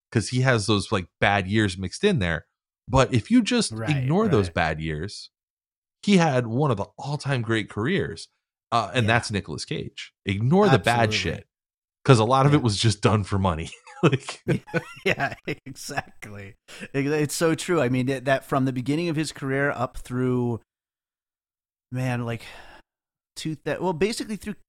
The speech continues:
Speaker 2: Kick-Ass, really. That was kind of the
Speaker 1: Yeah.
Speaker 2: last great thing. And then from that point forward, y-, you know, if you just <laughs> kind of ignore everything after that point,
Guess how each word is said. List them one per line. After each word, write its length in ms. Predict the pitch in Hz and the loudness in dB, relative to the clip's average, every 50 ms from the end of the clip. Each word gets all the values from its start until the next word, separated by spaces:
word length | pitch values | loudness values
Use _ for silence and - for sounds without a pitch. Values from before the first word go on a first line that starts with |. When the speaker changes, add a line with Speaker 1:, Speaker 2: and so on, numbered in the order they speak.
| _ - | _ -8
Speaker 2:
Kick-Ass, 760 | - 160 190 - 196 127 107 101 90 - - - - - - | -6 -6 -4 -4 -4 -4 -4 -6 -10 -14 -16 -16 -16 -16 -12
really. 520 | - 113 117 143 185 185 117 101 113 135 - _ _ _ _ _ | -8 -4 -2 -2 -2 -2 -4 -6 -8 -10 -12 _ _ _ _ _
That 140 | - 139 170 | 0 0 0
was 140 | 190 185 - | 0 -2 -4
kind 200 | - 202 196 190 | -4 -6 -4 -4
of 80 | 190 170 | -2 -2
the 60 | 151 | -2
Speaker 1:
Yeah. 120 | 131 123 | -2 0
Speaker 2:
last 320 | 120 117 123 156 - - - | -2 -2 -2 -4 -8 -12 -14
great 480 | 117 104 107 113 113 123 139 - - _ _ _ _ - | -12 -8 -4 -2 -2 -2 -2 -6 -10 _ _ _ _ -4
thing. 360 | 175 185 165 135 127 123 127 | -2 0 2 2 2 2 2
And 260 | 131 127 127 127 131 | 2 2 2 2 4
then 460 | 131 127 127 127 127 123 123 123 120 - _ _ _ _ _ _ _ - | 2 2 2 2 2 2 0 -2 -4 -6 _ _ _ _ _ _ _ -4
from 120 | 135 123 | -2 0
that 180 | 127 127 131 117 | 0 0 0 0
point 200 | 147 147 143 131 | 0 0 0 0
forward, 420 | - 165 170 165 135 107 104 104 | 0 0 0 0 2 0 0 -2
y-, 60 | 110 107 | -4 -4
you 260 | 110 123 123 123 123 | -4 -4 -4 -2 -2
know, 120 | 117 113 120 | 0 0 0
if 100 | 120 135 | -2 -2
you 60 | 117 | -4
just 180 | 120 135 - | -4 -6 -6
<laughs> 20 | - | -4
kind 160 | - 160 147 | -4 -2 -2
of 120 | - - | 0 0
ignore 360 | 180 - - - 165 143 165 151 | 0 0 2 2 2 4 4 4
everything 400 | 139 139 139 127 - 131 120 120 | 2 2 0 -2 -2 -2 -2 0
after 240 | 117 120 - - 123 | -2 -2 -2 -2 -2
that 200 | 123 120 - - | -2 -2 -2 0
point, 240 | 147 135 131 113 | 0 2 2 0